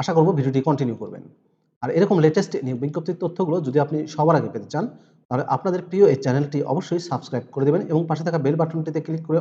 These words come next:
all অপশনটি on করে দেবেন। তাহলে নিয়োগ বিজ্ঞপ্তির ভিডিওগুলো সবার আগে পাবেন। প্রিয় ভিউয়ার্স, তো চলুন আমরা মধুমতি ব্যাংকের নিয়োগ বিজ্ঞপ্তির তথ্যগুলো একটু দেখে আসি। প্রিয় চাকরিপ্রার্থী ভাই ও বোনেরা, এটি হচ্ছে মধুমতি ব্যাংকের নিয়োগ বিজ্ঞপ্তি। দুটি ক্যাটাগরিতে নিয়োগ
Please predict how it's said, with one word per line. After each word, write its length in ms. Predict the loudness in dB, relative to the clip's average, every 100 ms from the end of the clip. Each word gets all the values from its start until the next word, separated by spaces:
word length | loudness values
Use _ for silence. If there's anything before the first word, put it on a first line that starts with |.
| 2
all 80 | 2
অপশনটি 260 | 2 -6 -6 -6
on 60 | -8
করে 120 | -2
দেবেন। 160 | 0 0 -4 -20 -20 -20 _ -6
তাহলে 180 | 0 2
নিয়োগ 120 | 2 0
বিজ্ঞপ্তির 360 | -2 -2 0 2
ভিডিওগুলো 280 | 2 4 2 -2 0
সবার 220 | 0 0
আগে 100 | -6
পাবেন। 180 | -8 -10 -14 _ _ _
প্রিয় 140 | 4 6
ভিউয়ার্স, 260 | 6 6 4 -2
তো 60 | -2 4
চলুন 200 | 2 2 -2
আমরা 160 | -4 -4 0
মধুমতি 400 | 2 4 4 0 -2 -4
ব্যাংকের 300 | -2 0 0
নিয়োগ 140 | 0 -4
বিজ্ঞপ্তির 340 | -4 -4 -4 -4
তথ্যগুলো 300 | -6 -4 -4
একটু 100 | -4 -6
দেখে 160 | -8 -6
আসি। 160 | -6 -4 -8 -12 _ _ -2
প্রিয় 160 | 0 0 -2 _
চাকরিপ্রার্থী 440 | -10 -6 -6 -4 2
ভাই 120 | 4
ও 20 | 4
বোনেরা, 240 | 4 2 0
এটি 100 | 0
হচ্ছে 160 | -2 0 -2
মধুমতি 360 | 0 -2 0 -2 -2 -4
ব্যাংকের 280 | -4 0 0 0
নিয়োগ 160 | -2 -6
বিজ্ঞপ্তি। 380 | -2 -2 -2 -2 -2 -8 -8 -6
দুটি 160 | -4 -2
ক্যাটাগরিতে 360 | -2 -2 -4 -6
নিয়োগ 120 | -6